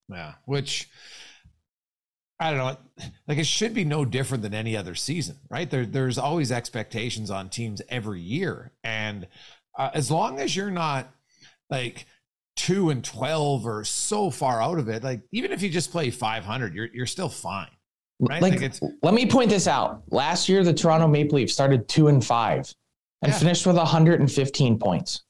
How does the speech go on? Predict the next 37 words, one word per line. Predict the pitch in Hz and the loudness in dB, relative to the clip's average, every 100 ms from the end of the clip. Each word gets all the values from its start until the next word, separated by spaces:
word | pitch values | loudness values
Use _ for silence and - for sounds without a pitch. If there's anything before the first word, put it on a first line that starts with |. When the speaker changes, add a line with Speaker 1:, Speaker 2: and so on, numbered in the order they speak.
| _ _ _ - | _ _ _ -6
Speaker 1:
Yeah. | 190 156 - _ _ | -4 -4 -8 _ _
Speaker 2:
What | 131 160 | 2 6
are | 208 | 6
we | 220 | 4
talking | - 170 180 160 | 4 2 4 4
about? | 101 76 - - _ _ _ - | 4 0 -4 -10 _ _ _ -6
Speaker 1:
Yeah, | 170 110 | -4 -4
I | |
don't | 135 156 | -4 -4
understand | 156 - 127 135 147 | -6 -6 -6 -6 -4
the | 117 107 | 0 6
Speaker 2:
Bruce | 190 202 | 6 6
Boudreau | 190 208 175 180 160 | 6 6 8 6 6
told | 180 170 | 6 6
his | 151 | 4
team | - 180 170 | 4 6 6
a | 151 | 4
story | - 156 160 151 | 4 6 6 4
before | 139 - 147 147 143 - - _ _ _ _ _ _ _ _ _ _ | 2 4 6 6 4 0 -10 _ _ _ _ _ _ _ _ _ _
Thursday's | - 165 156 165 147 | 4 4 4 2 2
game | 143 143 147 | 0 2 2
against | 139 127 | 2 2
the | 131 | 2
Wild | 120 127 143 135 113 | 4 6 4 2 2
saying, | 131 117 120 113 - | 2 2 2 0 0
"Hey, | 160 147 | 0 2
I | |
had | 143 | 2
a | 156 | 2
team | 156 170 160 151 147 - | 4 6 6 6 2 0
in | 139 | 0
Anaheim | 135 143 143 123 117 | 2 4 4 4 4
that | 117 | 2
started | 131 127 113 104 | 2 4 4 4
one | 113 131 | 4 4
and | 120 | 2
seven. | 113 127 120 95 73 | 2 0 0 0 -2